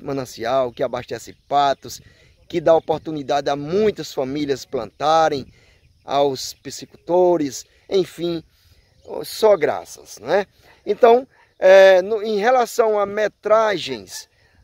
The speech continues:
tivemos um aumento nos últimos vinte e oito dias de mais de quatro milhões e oitocentos mil metros cúbicos de água.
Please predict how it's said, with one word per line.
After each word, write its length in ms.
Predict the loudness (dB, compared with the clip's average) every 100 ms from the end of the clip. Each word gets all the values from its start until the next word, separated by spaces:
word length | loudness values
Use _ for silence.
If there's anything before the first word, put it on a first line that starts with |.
| _
tivemos 460 | -8 2 2 2 0
um 80 | 0
aumento 460 | -2 -2 -6 -6
nos 260 | -8 -8 -6
últimos 300 | -6 -6 -6
vinte 220 | -6 -2
e 40 | -2
oito 180 | -2
dias 840 | -8 -14 -10 -10 -10 -18 -20 -20 -20 _ -16
de 240 | -10 -10 _ _ -16
mais 560 | -6 0 2 4 2 0
de 100 | -12
quatro 460 | -4 2 2 0
milhões 760 | -8 -6 -4 -4 -4 -8 -12 -20
e 120 | -4
oitocentos 540 | -2 -2 -4 -6 -6 -6
mil 320 | -10 -6 -6
metros 480 | -4 -2 -2 -6 -20
cúbicos 640 | -6 0 0 -2 -10 -8
de 160 | -4 -4
água. 360 | -4 -10 -16